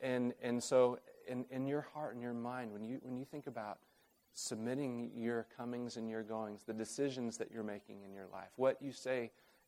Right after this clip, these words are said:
uh, what you make priorities in your life, if there's a wrestling to submit that to the Lord, that's a natural thing. That's a, but that's a battle that the Lord, when I say natural, I mean, I mean our broken, sinful nature.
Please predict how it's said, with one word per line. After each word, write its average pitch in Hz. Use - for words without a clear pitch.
uh, 113
what 120
you 143
make 131
priorities 117
in 104
your 98
life, 92
if -
there's 143
a 117
wrestling 120
to 113
submit 117
that 117
to 113
the 98
Lord, 101
that's -
a 107
natural 95
thing. 98
That's 92
a, -
but -
that's 107
a 110
battle 98
that 95
the 101
Lord, 98
when 113
I -
say 104
natural, 104
I 92
mean, 92
I 101
mean 95
our 95
broken, 101
sinful 98
nature. 95